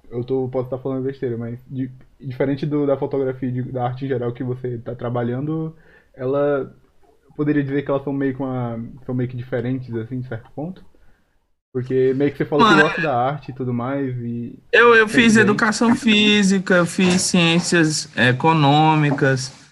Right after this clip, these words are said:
Speaker 2: São duas áreas que eu gosto muito, eu me interesso, eu estudei bastante.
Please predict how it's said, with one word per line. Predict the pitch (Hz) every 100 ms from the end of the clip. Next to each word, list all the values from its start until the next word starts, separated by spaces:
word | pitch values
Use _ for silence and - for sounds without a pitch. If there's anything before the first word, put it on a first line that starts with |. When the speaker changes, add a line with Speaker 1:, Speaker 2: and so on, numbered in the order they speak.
| _ _ _ _
Speaker 2:
São | - 147 143
duas | 143 175
áreas | 175 160 151
que | 165
eu | 160
gosto | 143 139 156 - 196
muito, | 143 139 185 214 220 220 _ -
eu | 127
me | 135
interesso, | 139 147 127 143 170
eu |
estudei | 151 - 139 135
bastante. | 139 135 - 131 185 226 -